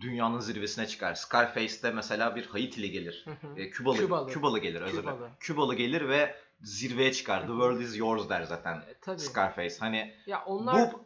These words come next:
Speaker 1: bu, bu pompalanırken aslında, e, Straight Outta Compton tam tersini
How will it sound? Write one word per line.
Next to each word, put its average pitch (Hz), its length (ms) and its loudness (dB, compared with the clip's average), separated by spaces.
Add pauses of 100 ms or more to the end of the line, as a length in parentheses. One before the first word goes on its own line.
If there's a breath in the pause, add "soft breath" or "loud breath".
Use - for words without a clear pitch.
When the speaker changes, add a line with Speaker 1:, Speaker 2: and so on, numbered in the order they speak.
(140)
Speaker 1:
bu, 196 140 2 (200)
bu 214 80 2
pompalanırken 113 720 2
aslında, 117 720 -4 (180)
e, 127 220 -2
Straight 175 320 0
Outta 202 220 4
Compton 226 340 4
tam 202 240 2
tersini 180 600 4